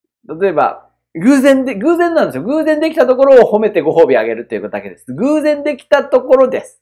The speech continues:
最初わからないから。偶然できたら忘れないようにあと三十回やっとこうねとか。ダメです。飽きるから。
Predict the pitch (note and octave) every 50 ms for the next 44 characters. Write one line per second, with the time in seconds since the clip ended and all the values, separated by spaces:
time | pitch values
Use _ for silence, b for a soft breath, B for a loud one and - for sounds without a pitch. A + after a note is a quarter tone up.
0 | _ _ - C#4 - - D4 B3 B3+ B3 E4+ D#4+ F4+ D#4 F3 A#2+ - - - -
1 | - _ _ b b b b b b b b b b b b b b _ _ _
2 | _ _ _ - - C4 D#4 E4+ D#4+ C#4+ E4 D#4+ D#4 D4 D#4 D#4 D#4 C4+ D4+ D4
3 | - - - - - - A3 A#3+ B3 A#3+ - C4+ D4 F#4+ F4+ F#4+ E4+ E4+ E4+ F#4
4 | G4+ F#4 C4+ B3 C4 D#4 D4+ - C#4 F#4 G4 F#4 G4 F#4+ - F#4 F4+ E4+ D#4+ D#4+
5 | - F4 D#4 G4+ A4+ G4+ G4+ F#4 F#4 - - - - _ _ _ _ - - C3+
6 | C3+ C3+ B2+ - E3+ - - - - - _ _ _ _ _ - A#2+ - - C3
7 | G#2 - - - - - - - - _